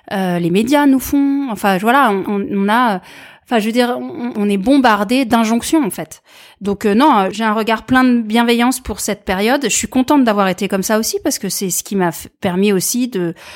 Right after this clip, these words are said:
d'aller à New York, euh, de, avec les outils que j'avais, qui étaient des outils d'ultra rationalité,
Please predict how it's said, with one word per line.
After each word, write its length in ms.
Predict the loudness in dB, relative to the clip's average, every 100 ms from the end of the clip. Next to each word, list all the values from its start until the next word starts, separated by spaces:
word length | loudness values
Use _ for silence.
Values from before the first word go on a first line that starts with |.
| -20 -20 -2
d'aller 220 | 0 2
à 80 | 2
New 100 | 4
York, 520 | 4 4 4 2 0
euh, 120 | -2
de, 280 | -2 -6 -8 -14 -18 -2
avec 280 | 2 2 2
les 160 | 2
outils 240 | 2 0 -2
que 60 |
j'avais, 420 | 2 2 4 2 2
qui 120 | -2
étaient 160 | -2 0
des 240 | -2 -4
outils 240 | -8 -10 -12 -6
d'ultra 380 | -2 -2 0 -2
rationalité, 760 | 0 -2 -2 -2 -2 0 0